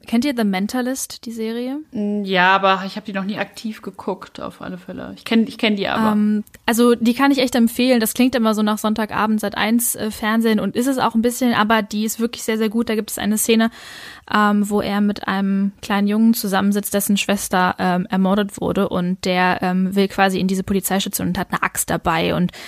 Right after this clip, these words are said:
Speaker 1: weiß irgendwie, dass die den, den vermeintlichen Mörder jetzt haben und so. Und dann sagt er, "Was willst du denn machen mit der Axt?"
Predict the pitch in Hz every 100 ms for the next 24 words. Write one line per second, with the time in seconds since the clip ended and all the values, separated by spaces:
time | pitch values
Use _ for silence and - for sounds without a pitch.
0 | - 185 185 - 196 196 196 185 190 -
1 | 190 190 185 185 175 180 180 190 180 185
2 | 196 - 175 175 180 170 180 - 165 180
3 | 180 165 175 180 180 185 185 185 196 190
4 | 208 - 208 190 247 214 165 - 156 160
5 | - -